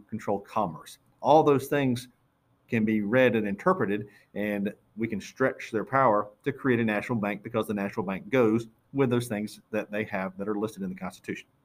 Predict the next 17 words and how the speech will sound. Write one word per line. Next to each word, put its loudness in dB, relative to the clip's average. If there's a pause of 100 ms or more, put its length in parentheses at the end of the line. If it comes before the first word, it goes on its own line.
(600)
All 8
right, 12
the 0
Commerce 8
Clause. 2 (260)
Uh, -2
this -8
is -8
another -4
power -4
of -12
Congress. -2
This -10
allows -2
them -4
to -12
control, -2